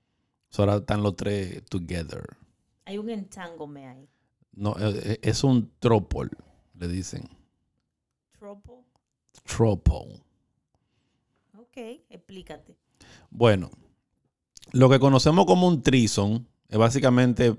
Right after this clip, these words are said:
Speaker 1: un grupo de personas que se juntan y tienen relaciones sexuales solamente en esa parte sexual.
Speaker 2: No, no un grupo, no. Son tres personas.
Speaker 1: Tres
Speaker 2: Ajá.
Speaker 1: personas se juntan, tienen sexo y that's it. Pero un tropol, eh, más allá del sexo, es básicamente algo emocional.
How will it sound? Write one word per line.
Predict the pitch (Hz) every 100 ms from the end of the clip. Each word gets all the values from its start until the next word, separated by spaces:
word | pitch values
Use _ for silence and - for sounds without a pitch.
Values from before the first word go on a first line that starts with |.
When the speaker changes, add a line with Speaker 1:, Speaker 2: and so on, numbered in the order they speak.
| -
Speaker 1:
un | 117 120 127 123
grupo | 127 131 131
de |
personas | 123 120 127 117
que | 113
se | 123
juntan | 117 104 101 127
y | 110
tienen | 104 107 104 107
relaciones | 98 104 95 104 104
sexuales | 117 - 110 107
solamente | 107 107 104 98 95
en | 95
esa | 95 92
parte | 90 85 - - -
sexual. | - 87 - 98 73 - _ _ _ _ _ 175
Speaker 2:
No, | 165
no | 165 175
un | 202
grupo, | 196 190 151 147
no. | 139 131 _
Son | _ 165 160
tres | 185
personas. | - 165 - 139
Speaker 1:
Tres | - -
Speaker 2:
Ajá. | -
Speaker 1:
personas | 113 110 95 95
se | 131
juntan, | 139 156 143 151 135
tienen | 120 127
sexo | 117 110 98 104
y |
that's | 98 -
it. | 92 - _ _ _ _
Pero | 110 113 127
un | 160 -
tropol, | - - 120 120 - _ _ _ _ _ -
eh, | 120 113 104
más | 113 120
allá | 135 120 123
del | 117 101
sexo, | - 87 - - - _
es | - 107
básicamente | 110 127 117 113 117 117
algo | 110 110 110
emocional. | 104 101 90 87 67